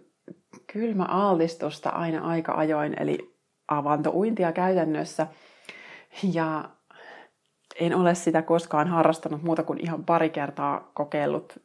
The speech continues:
joskus. Ja just ton uupumuksen jälkeen mä oon ollut aika kylmän arka. Ja mulla on ollut just se taipumus, että tosi helposti rasituksen jälkeen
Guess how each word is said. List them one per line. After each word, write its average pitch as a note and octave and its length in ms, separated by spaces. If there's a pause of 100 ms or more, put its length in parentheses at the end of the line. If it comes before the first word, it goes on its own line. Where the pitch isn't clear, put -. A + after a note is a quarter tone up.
(720)
joskus. D#3+ 460 (560)
Ja C#3 340 (1400)
just F#3 240
ton F#3 220
uupumuksen E3+ 720
jälkeen C#3+ 520
mä D#3 80
oon D#3 100
ollut D3+ 220
aika D3 260 (460)
kylmän D#3 480
arka. - 400 (300)
Ja - 60
mulla E3 140
on E3+ 120
ollut F3 180
just D#3+ 260
se D3+ 220 (180)
taipumus, D#3+ 480
että D3 140
tosi D#3+ 320
helposti D#3 680 (100)
rasituksen D#3+ 680
jälkeen D3+ 680